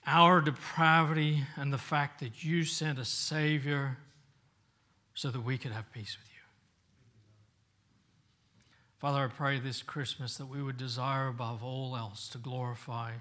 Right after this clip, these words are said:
you, that our song would be glory to God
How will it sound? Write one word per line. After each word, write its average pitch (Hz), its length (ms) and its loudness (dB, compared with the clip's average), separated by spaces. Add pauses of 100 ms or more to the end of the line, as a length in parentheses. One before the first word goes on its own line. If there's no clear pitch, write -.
(460)
you, 101 140 -12 (1600)
that 147 160 0
our 170 420 8
song 151 640 0
would 131 180 -2
be 131 540 -2 (280)
glory 147 540 2
to 135 160 -6
God 131 560 -2